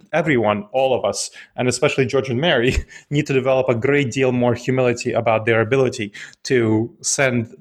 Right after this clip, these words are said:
the signals, whether verbal or nonverbal, and have those signals be received appropriately. So that's kind of one thing to work on. The other things to work on would be the differences in communication styles, where Mary is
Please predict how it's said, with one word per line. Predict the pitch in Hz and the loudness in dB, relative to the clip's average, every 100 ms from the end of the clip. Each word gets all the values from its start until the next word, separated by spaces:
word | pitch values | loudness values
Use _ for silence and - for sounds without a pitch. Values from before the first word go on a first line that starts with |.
| 120 | 0
the | 120 113 | 2 2
signals, | - 113 117 110 110 - - - - | 0 -2 2 2 2 0 -8 -14 -4
whether | 120 120 120 | 0 2 2
verbal | 117 139 127 120 120 | 2 2 2 0 2
or | 120 | 0
nonverbal, | 117 117 107 104 98 98 | 2 0 2 0 0 -2
and | 117 110 | -2 -2
have | 120 110 | -2 2
those | 113 - | 0 0
signals | 120 107 104 | -4 -4 -4
be | - 113 104 - _ | -4 -4 -4 -8 _
received | 127 120 - 127 113 - | -2 0 0 0 0 -2
appropriately. | 117 117 107 - - 120 - - - | -4 0 0 -2 -10 -12 -16 -20 -20
So | - 202 | -4 -2
that's | 196 | 0
kind | 185 | 0
of | 135 117 | 0 0
one | 127 127 120 | 2 2 0
thing | 107 | -4
to | 101 101 | -6 -8
work | 95 - | -8 -10
on. | - - - - | -20 -20 -20 -4
The | 180 | 0
other | 226 | 0
things | 233 214 - | 2 0 0
to | - | 0
work | 127 127 127 | 2 2 2
on | 117 113 | 0 2
would | 120 113 | 0 0
be | 127 123 - _ | 0 0 -4 _
the | 131 131 127 - | -2 2 0 -2
differences | 117 156 165 156 127 127 | -4 -2 0 -2 -2 -4
in | 127 | -4
communication | 127 123 120 156 156 - 117 | -2 -2 0 0 0 -2 -4
styles, | - 101 - - - - _ | -2 -2 -2 -8 -14 -20 _
where | 135 139 | -2 0
Mary | 127 175 214 147 123 | 0 0 2 2 2
is | 123 117 117 - | 2 0 -2 -10